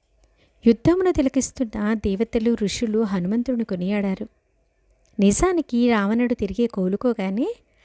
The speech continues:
అతడు సైతం హనుమంతుడు తన తగిన అ-, ప్రత్యర్థి అని ప్రశంసించాడు. అందుకు హనుమంతుడు బదిలిస్తూ, "నీవింకా సుఖంగా బతికే ఉన్నావు కనుక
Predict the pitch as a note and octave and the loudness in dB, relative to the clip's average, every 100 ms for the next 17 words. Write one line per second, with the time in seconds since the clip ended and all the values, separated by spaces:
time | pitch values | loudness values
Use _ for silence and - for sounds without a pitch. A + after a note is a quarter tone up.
0 | _ _ E3+ F#3+ D#4+ F4 - B3+ D4 F4 | _ _ -4 2 2 2 2 2 2 0
1 | C4 C4 A3+ G3 B3+ D4+ D#4+ D4 A#3 G#3 | 0 0 0 0 0 0 -4 -6 -6 -8
2 | - F#3+ A#3+ C#4 G#3+ G3+ _ - G3 - | -4 0 0 0 -2 -8 _ -4 -2 -2
3 | - C4+ - A#3+ C4+ G#3 G3 F#3 - F#3+ | 0 0 0 -2 0 -2 -4 -4 -4 -6
4 | - F3+ - F#3+ G3+ - _ _ _ _ | -4 -8 -6 -6 -6 -10 _ _ _ _
5 | _ _ _ _ F#3+ G3 G#3 G3+ F#3 G3 | _ _ _ _ -2 0 0 0 0 0
6 | G#3+ A3+ G3+ F#3+ G3 G3 - D4 A#4 - | -2 -2 -2 0 -2 -4 -2 0 0 -4
7 | _ _ _ _ _ _ _ _ _ _ | _ _ _ _ _ _ _ _ _ _
8 | _ _ _ _ _ _ _ _ _ A3+ | _ _ _ _ _ _ _ _ _ 4
9 | C4+ D4+ C#4 C4 C4+ G4 G4+ - C#4+ D4 | 6 6 4 2 0 0 0 0 -4 -4
10 | E4 F4 E4+ B3 - - D#4+ C4 G3 G#3+ | -2 0 0 -4 -4 -2 0 0 0 2
11 | D#4 E4+ C4 G#3+ - | 0 0 -4 -4 -6